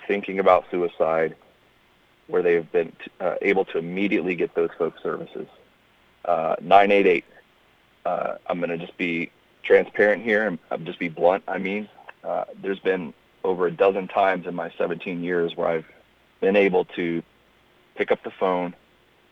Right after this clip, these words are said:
dial the old number. It just changed to nine eight eight. It used to be a longer number. Uh, pick up the phone, dial the old number, and get someone crisis care immediately.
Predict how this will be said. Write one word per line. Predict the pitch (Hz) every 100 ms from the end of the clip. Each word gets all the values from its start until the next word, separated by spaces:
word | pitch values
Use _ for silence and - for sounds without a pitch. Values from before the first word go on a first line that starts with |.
| -
dial | 98 101
the | 107
old | 104 110
number. | 90 85 85 92
It | -
just | 92 107
changed | 113 107 -
to |
nine | 87 85 85
eight | 82
eight. | 85
It | 85
used | 85 -
to |
be | 92
a | 87
longer | 92 90 80
number. | 85 80 - - _ _ _ _ _ _ _ -
Uh, | 85 85 -
pick | 110 113
up | -
the | -
phone, | 117 98 98
dial | 95 107
the | 101
old | 98 95
number, | 92 92 90
and | - 87
get | 92 -
someone | 92 90 87 85 -
crisis | - 98 90 - 87 -
care | - 87 85 85
immediately. | 85 85 87 87 80 82